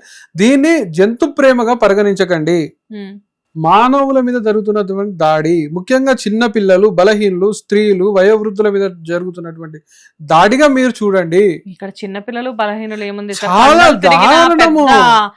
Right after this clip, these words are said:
Speaker 2: మగవాడైనా కానీ పది కుక్కలు వచ్చి మీద పడితే ఏం చేయగలడు?
Speaker 1: మగవాడని కాదు, నార్మల్ గా మీరు చూసినట్లయితే కొన్ని సందర్భాలలో ఊర్లలో, ఆ, చిన్న పిల్లలు ఆడుకుంటూ ఉంటారండి.
Speaker 2: ఆ,
Speaker 1: ఇప్పుడు
Speaker 2: సరే.
Speaker 1: నార్మల్ గా మన దగ్గర ఒక ప్రిన్సెస్ ఉంటది,
Speaker 2: మ్మ్.
Speaker 1: ప్రిన్సెస్ లో మనం ఉంటాము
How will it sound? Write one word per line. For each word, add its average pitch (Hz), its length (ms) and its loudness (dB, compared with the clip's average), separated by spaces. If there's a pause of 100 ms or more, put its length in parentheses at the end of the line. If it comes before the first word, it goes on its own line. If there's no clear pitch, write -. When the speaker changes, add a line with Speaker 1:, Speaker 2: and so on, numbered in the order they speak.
(320)
Speaker 2:
మగవాడైనా 240 840 -2
కానీ 240 180 -4
పది 220 240 -4
కుక్కలు 233 240 -10
వచ్చి 254 160 -12
మీద 233 220 -6
పడితే 233 220 -8
ఏం 226 120 -6
చేయగలడు? 220 720 -10
Speaker 1:
మగవాడని 262 520 2
కాదు, 156 160 -2
నార్మల్ 311 420 4
గా 254 220 4
మీరు 262 240 0
చూసినట్లయితే 240 800 -4
కొన్ని 214 220 -4
సందర్భాలలో 208 600 -2
ఊర్లలో, 208 640 -4 (480)
ఆ, 233 40 2 (680)
చిన్న 214 340 -2
పిల్లలు 240 300 2
ఆడుకుంటూ 226 420 2
ఉంటారండి. 202 520 -2
Speaker 2:
ఆ, 196 180 -6
Speaker 1:
ఇప్పుడు 202 220 -4
Speaker 2:
సరే. 190 80 2
Speaker 1:
నార్మల్ 214 260 0
గా 226 80 0
మన 202 200 0
దగ్గర 208 560 0
ఒక 190 240 -4
ప్రిన్సెస్ 196 400 0
ఉంటది, 190 240 -4
Speaker 2:
మ్మ్. 196 80 -4
Speaker 1:
ప్రిన్సెస్ 185 400 -6
లో 190 60 -2
మనం 165 240 -8
ఉంటాము 160 400 -8